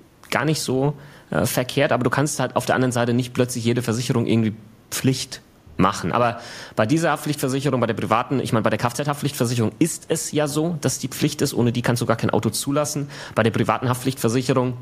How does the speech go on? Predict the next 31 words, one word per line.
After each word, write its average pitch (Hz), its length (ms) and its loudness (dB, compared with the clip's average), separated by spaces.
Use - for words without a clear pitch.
wären 120 240 0
bestimmt 147 280 0
Ansätze 127 360 0
da, 123 340 0
Argumente 120 560 2
da, 117 180 2
wo 110 60 0
man 107 140 2
sagen 107 160 0
kann, 104 160 0
die 101 100 0
sollte 104 360 0
auch 113 320 0
Pflicht 101 540 -4
werden, 156 500 2
weil 127 480 2
du 127 180 0
ja 117 120 4
dadurch 139 560 0
jemand 123 420 2
anderen, 139 560 2
der 110 80 4
geschädigt 147 500 0
wird, 101 300 2
finanziell 117 720 -2
schützt. - 680 -2
Wenn 127 240 4
derjenige 120 460 4
keine 120 320 2
Haftpflicht 117 460 0
hat, 120 200 0